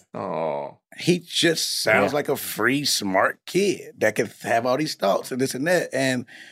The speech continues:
Speaker 2: to me, that's like, um, I don't know, it felt like an applause to me and his mom, like, "All right, this kid, he can just think how he want to." And that's dope to me. Like, "Oh, th-, wow, you have all these ideas and you do,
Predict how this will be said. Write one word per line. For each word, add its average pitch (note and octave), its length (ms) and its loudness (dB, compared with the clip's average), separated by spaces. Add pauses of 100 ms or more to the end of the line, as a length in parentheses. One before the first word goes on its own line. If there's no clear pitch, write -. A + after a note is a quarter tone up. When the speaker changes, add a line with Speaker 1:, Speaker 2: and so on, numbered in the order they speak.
(300)
Speaker 2:
to F3 140 4
me, F3+ 520 0
that's D#3 400 0
like, C#3 400 -2 (100)
um, A2 560 0 (1000)
I A3+ 100 6
don't C4+ 100 4
know, G3 140 6
it C#3+ 100 2
felt A3 220 2
like E3+ 160 4
an C#3 80 0
applause C#3+ 600 2
to B2 100 0
me C3+ 260 2
and C3 100 2
his A2+ 140 -2
mom, D3 340 2
like, B2 200 0
"All D#3 80 0
right, E3 320 2
this - 160 -10
kid, D#3+ 360 2
he F3+ 100 0
can D#3 100 -6
just D#3 240 -2
think D#3+ 180 0
how D#3+ 160 4
he D3 80 4
want F3 240 -4
to." - 200 -8 (680)
And C3+ 120 4
that's E3 200 2
dope G#3+ 340 2
to A2 100 -2
me. F#2 200 2
Like, F2 220 2
"Oh, C#3 340 0
th-, - 180 -20
wow, A#2 300 2
you - 140 -2
have G#2 100 0
all G#2+ 140 4
these G#2+ 100 0
ideas A#2 600 -2
and G2 80 -8
you F#2+ 120 -10
do, D2 180 -20